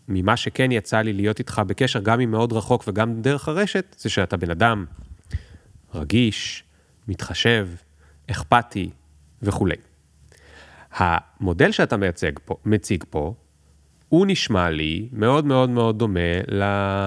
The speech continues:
לניאו-ליברל ב-, בארצות הברית,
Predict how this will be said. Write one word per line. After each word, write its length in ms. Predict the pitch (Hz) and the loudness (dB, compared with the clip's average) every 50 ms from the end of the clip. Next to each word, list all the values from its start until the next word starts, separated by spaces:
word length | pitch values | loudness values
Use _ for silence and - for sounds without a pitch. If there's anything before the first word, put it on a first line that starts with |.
| 98 98 98 95 98 95 98 98 98 95 95 - _ _ _ _ _ _ _ _ - - - - | -2 -2 -2 -2 -2 -2 -2 -2 -4 -6 -8 -12 _ _ _ _ _ _ _ _ -20 -20 -16 -6
לניאו-ליברל 760 | 139 123 131 139 139 143 143 123 135 120 98 92 85 87 90 92 - _ - | 0 4 6 6 6 6 6 6 4 4 4 4 2 2 0 -2 -6 _ -14
ב-, 260 | 131 107 98 101 98 95 92 | -10 -4 -2 0 0 0 2
בארצות 680 | 101 101 98 98 98 95 98 98 101 98 - 139 127 - | 2 2 2 2 2 2 2 0 0 -2 -2 -2 0 0
הברית, 540 | 107 101 95 87 76 78 - - - - | 0 0 0 -2 -2 -4 -6 -12 -20 -20